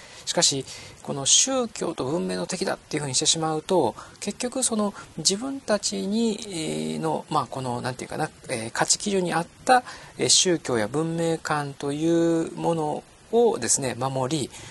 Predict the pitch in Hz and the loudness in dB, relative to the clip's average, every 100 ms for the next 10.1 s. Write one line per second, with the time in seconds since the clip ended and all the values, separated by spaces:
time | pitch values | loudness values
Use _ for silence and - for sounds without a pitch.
0 | - - 135 - 196 - 277 170 110 117 | -6 0 2 4 2 4 4 6 4 0
1 | 131 135 - 117 - 175 185 185 185 180 | -2 -4 -4 -2 0 2 4 4 4 2
2 | 185 170 180 208 - - - - 123 - | 2 2 2 2 -2 -14 -14 -4 -2 -2
3 | 190 - 208 143 98 117 127 - - - | -2 2 2 2 0 0 -2 -6 -20 -8
4 | 113 104 98 98 101 - 113 - 147 123 | -4 -2 -2 -4 -6 -6 0 2 2 0
5 | 104 123 131 117 113 147 - 113 - 107 | -2 -2 -4 -6 -6 -6 -4 -4 -4 -6
6 | 98 - 170 117 - 92 85 - - - | -2 0 2 0 -2 -4 -10 -14 -14 -8
7 | 117 101 156 - 160 156 165 120 - - | -4 -2 -2 0 0 4 2 2 -2 -4
8 | 135 - - - - 117 160 - 175 170 | -4 -8 -16 -6 0 2 2 2 2 2
9 | 170 160 - 139 120 113 117 107 135 131 | 0 -2 -2 -2 -2 -2 -4 -2 0 0